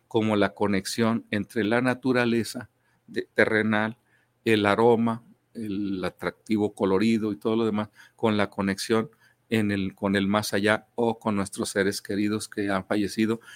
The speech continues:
y que regresan con nosotros, y a través de esa... De esa de esa planta, podemos nosotros comunicarnos a través del, de esta forma.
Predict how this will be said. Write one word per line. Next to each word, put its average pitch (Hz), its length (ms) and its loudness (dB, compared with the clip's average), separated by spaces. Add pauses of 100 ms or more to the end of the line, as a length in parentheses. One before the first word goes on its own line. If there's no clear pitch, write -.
(140)
y 101 120 -4
que 104 140 -2
regresan 98 680 -2
con 98 160 -4
nosotros, 104 540 -2 (300)
y 117 120 4
a 104 80 6
través 104 460 2
de 107 140 4
esa... 101 440 0 (120)
De 95 160 0
esa 98 400 -2 (380)
de 107 80 4
esa - 280 0
planta, 113 600 2 (240)
podemos 107 380 0
nosotros 104 540 -6 (100)
comunicarnos 101 1040 2 (280)
a 98 160 2
través 98 440 2
del, 98 280 0 (120)
de 87 300 -4
esta 90 320 -6
forma. 76 360 -4